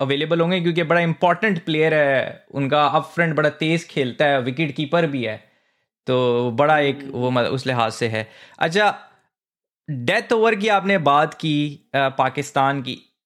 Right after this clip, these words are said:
Speaker 1: हारिस रऊफ तो हमने देखा कंसिस्टेंटली अच्छा है, लेकिन थोड़ा सा एक
Speaker 2: हम्म।
Speaker 1: कंसर्न नजर आ रहा है अब आपको कि अगर हारिस के साथ बाकी बॉलर्स, कभी वसीम को भी पड़ जाती है, शाहीन को भी पड़ जाती है,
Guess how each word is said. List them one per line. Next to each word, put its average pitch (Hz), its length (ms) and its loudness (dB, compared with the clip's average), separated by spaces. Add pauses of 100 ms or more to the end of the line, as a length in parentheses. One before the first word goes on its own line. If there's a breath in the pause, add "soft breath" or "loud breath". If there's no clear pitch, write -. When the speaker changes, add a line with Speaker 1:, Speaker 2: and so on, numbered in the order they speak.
(680)
Speaker 1:
हारिस 185 400 0
रऊफ 196 180 2
तो 208 60 2
हमने 196 160 0
देखा 175 240 0
कंसिस्टेंटली 165 720 -4
अच्छा 135 280 -2
है, 107 260 -6 (540)
लेकिन 202 240 -4
थोड़ा 220 240 2
सा 220 80 0
एक 208 60 0
Speaker 2:
हम्म। - 100 -10
Speaker 1:
कंसर्न 208 420 0
नजर 208 200 2
आ 208 100 4
रहा 226 120 2
है 208 60 2
अब 175 80 0
आपको 151 320 -2 (540)
कि 147 120 0
अगर 151 540 2
हारिस 143 360 2
के 160 120 -2
साथ 143 300 2
बाकी 131 360 0
बॉलर्स, 131 760 -2
कभी 147 200 0
वसीम 156 320 2
को 156 100 2
भी 156 100 0
पड़ 139 180 2
जाती 131 300 0
है, 131 120 2
शाहीन 131 320 0
को 139 80 0
भी 135 120 0
पड़ 127 180 -2
जाती 110 320 -4
है, 107 220 -10